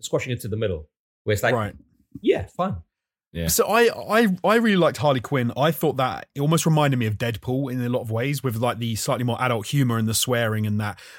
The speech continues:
Speaker 2: And I really liked Deadpool, uh, 'cause I'm not, like, a big superhero movie guy anyway, but I
Speaker 1: Yeah.
Speaker 2: quite like it when they sort of mash together various genres. And I think Harley Quinn did a good job of being that character piece and having, um, oh God, what is her name?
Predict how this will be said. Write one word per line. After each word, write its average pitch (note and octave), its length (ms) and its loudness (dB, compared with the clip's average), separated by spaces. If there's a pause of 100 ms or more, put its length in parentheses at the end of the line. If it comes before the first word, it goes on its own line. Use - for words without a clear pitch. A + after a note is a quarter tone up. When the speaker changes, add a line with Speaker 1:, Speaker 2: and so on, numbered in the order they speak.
(100)
Speaker 2:
And B2 80 -4
I B2+ 100 2
really C#3 320 2
liked A#2 200 0
Deadpool, G#2+ 500 -4
uh, A#2 80 -6
'cause D3 140 -2
I'm G3 180 6
not, A3+ 180 4
like, F3+ 200 0
a D3 40 4
big C#3 360 -2 (280)
superhero B2 520 0
movie A#2 280 0
guy A#2 260 0
anyway, G#2+ 400 -6 (240)
but B2+ 80 0
I B2 100 0
Speaker 1:
Yeah. F#2 80 4
Speaker 2:
quite D3 220 2
like C#3 220 0
it B2 80 -4
when B2 160 -2
they B2 100 -2
sort A2 180 -6
of G2+ 60 -4
mash B2 260 0
together A2+ 400 -2
various A2 380 -2
genres. B2+ 460 -4
And B2 100 -4
I C3+ 40 -2
think C#3 220 -8
Harley D#3+ 280 0
Quinn C#3+ 260 0
did A#2+ 140 -2
a A#2 40 -2
good A2 200 -4
job A2 260 -2
of G#2 140 -6 (360)
being B2 340 0
that A2 220 -4 (520)
character C3+ 420 0
piece G#2+ 320 -4
and B2 120 -6
having, B2+ 460 0
um, A#2 380 -2 (720)
oh B2+ 160 -4
God, C3 180 -2
what D3+ 80 0
is D3+ 60 -4
her E3 80 2
name? G#2+ 280 0